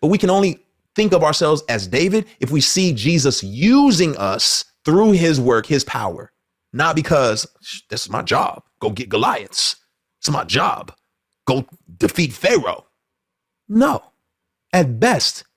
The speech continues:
we're all giraffes on roller skates. We're a disaster. Jesus is Moses. <laughs> Moses is,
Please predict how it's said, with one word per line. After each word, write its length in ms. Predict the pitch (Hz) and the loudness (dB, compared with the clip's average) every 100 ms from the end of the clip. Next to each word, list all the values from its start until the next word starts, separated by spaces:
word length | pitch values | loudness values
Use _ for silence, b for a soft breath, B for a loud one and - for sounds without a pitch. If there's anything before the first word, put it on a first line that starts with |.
| _ 160 | _ 2
we're 120 | 185 | 4
all 120 | 180 | 2
giraffes 420 | 143 165 196 160 | 0 0 0 0
on 160 | 151 143 | 0 2
roller 240 | 196 160 | 4 2
skates. 540 | - 117 85 - - - _ _ _ - | 0 -4 -4 -6 -8 -10 _ _ _ 2
We're 180 | 190 | 4
a 60 | 170 | 4
disaster. 640 | 139 113 202 165 - 87 _ _ _ _ _ _ _ _ _ _ - | 2 2 0 0 -4 -10 _ _ _ _ _ _ _ _ _ _ -16
Jesus 460 | 98 113 220 185 165 | -2 2 4 4 2
is 160 | 147 127 | 2 2
Moses. 680 | 156 165 110 - - - - - | 4 4 2 0 0 -2 -4 0
<laughs> 120 | 131 | 2
Moses 360 | 135 214 185 | 4 2 2
is, 160 | 175 | 0